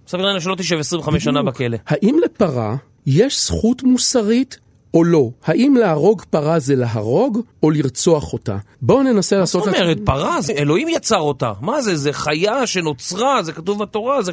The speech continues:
Speaker 1: אבל מותר האדם מהבהמה, לא?
Speaker 2: אוקיי, אז בואו נעשה שוב חיים קשים, ונשאל מה גורם לזה שפרה מותר לך להרוג, וזה לא רצח, לפחות לפי דעתך,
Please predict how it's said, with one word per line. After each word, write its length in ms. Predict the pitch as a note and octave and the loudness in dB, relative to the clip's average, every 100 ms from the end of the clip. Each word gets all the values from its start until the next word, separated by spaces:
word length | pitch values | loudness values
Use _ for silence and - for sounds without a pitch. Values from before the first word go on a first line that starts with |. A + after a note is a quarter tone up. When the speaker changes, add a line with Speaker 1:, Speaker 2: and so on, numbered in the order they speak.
| - | -8
Speaker 1:
אבל 160 | C3+ C3+ | -6 -4
מותר 300 | C3+ B2+ E3 E3+ | -6 -4 -4 -2
האדם 760 | D3+ C3+ B2+ A#2+ - B2 C3 | -2 -2 -4 -8 -10 -6 -4
מהבהמה, 540 | C3 A#2+ A2 A2 A2+ G2+ | -2 -2 -2 -4 -4 -6
לא? 120 | A2+ - _ _ - | -10 -12 _ _ -4
Speaker 2:
אוקיי, 440 | F#3 D#3+ A2+ B2 - | -2 -2 0 -2 -4
אז 100 | C3 | -2
בואו 180 | C3 A3+ | 0 2
נעשה 220 | A3 G3+ | 0 -2
שוב 220 | - G#3 | 0 -2
חיים 260 | - E3 E3+ | 0 0 0
קשים, 520 | D#3+ - D3+ D#3+ A3 - - | -2 -2 0 0 0 -4 -4
ונשאל 560 | C3+ D3 - G#3+ A3+ G#3 | 0 0 0 0 0 0
מה 380 | C3+ D#3+ A3 B3 - | 2 2 2 -2 -6
גורם 500 | G#2+ C#3 D3+ G3 G3 | -4 -2 2 2 2
לזה 300 | D3+ B2+ F3 | 0 0 0
שפרה 540 | E3+ D#3 - C#3 C#3+ E3 | 0 -4 -2 -2 0 0
מותר 480 | C3 - D#3+ E3+ | -2 -2 -2 0
לך 240 | F#3 F#3 F#3+ F#3+ | -2 -2 -2 0
להרוג, 580 | F#3 F3+ F#3 G#3+ G3+ F#3+ - | 0 0 0 0 0 -6 -6
וזה 220 | B2+ C#3+ | -2 0
לא 260 | D#3 E3 D3 | 0 0 0
רצח, 420 | E3+ G#3+ C4 - - | 0 -2 -2 -4 -10
לפחות 460 | B2+ B2 C#3+ - - | -6 -4 -4 -8 -8
לפי 260 | C3 D#3 | -6 -2
דעתך, 360 | C3+ A2+ - | -2 -2 -4